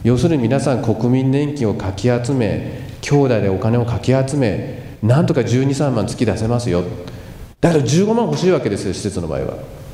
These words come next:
という場合に、場合によって使える施設もあります。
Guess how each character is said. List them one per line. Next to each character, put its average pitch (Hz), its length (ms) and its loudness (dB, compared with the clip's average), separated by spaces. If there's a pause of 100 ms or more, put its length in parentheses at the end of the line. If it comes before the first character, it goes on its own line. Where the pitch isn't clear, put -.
(480)
と 202 100 10
い 208 180 4
う 220 60 0
場 220 200 2
合 208 40 0
に、 208 180 0 (220)
場 143 180 2
合 185 60 2
に 190 120 2
よ 190 60 2
っ - 40 -6
て 180 160 0
使 180 340 -2
え 175 80 2
る 160 100 -2
施 160 120 -6
設 147 220 -2
も 151 180 0
あ 78 60 -4
り 73 100 -4
ま - 120 -6
す。 - 140 -10